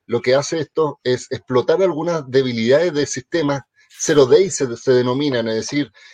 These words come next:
parches que no han sido instalados y que afectan a estos sistemas operativos, hablan de Windows o ahora de Oracle, que, era un,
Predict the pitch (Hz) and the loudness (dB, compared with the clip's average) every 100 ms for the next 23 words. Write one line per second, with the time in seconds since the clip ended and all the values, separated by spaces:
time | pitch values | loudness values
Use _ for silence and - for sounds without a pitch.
0 | _ _ - 147 151 165 151 135 127 160 | _ _ 2 2 2 -6 -6 -4 0 2
1 | 160 151 - 156 156 147 - 139 156 160 | 2 -2 -4 -4 -4 -4 -2 0 2 2
2 | 135 120 - 117 117 - _ _ - 98 | 2 0 -4 -6 -6 -8 _ _ -8 -8
3 | - 165 - 156 147 120 120 - 139 135 | -4 -6 -2 -4 -2 -4 -6 -6 -8 -8
4 | - 135 123 110 104 156 131 123 127 117 | -6 -2 0 0 0 2 4 4 2 -2
5 | 107 98 95 127 156 131 117 - - _ | -2 -4 -4 -4 -2 0 -2 -4 -16 _
6 | 104 107 117 120 104 104 143 156 131 127 | 0 2 4 4 2 4 6 6 4 0
7 | 120 - 117 117 120 117 | -6 -2 2 2 0 -6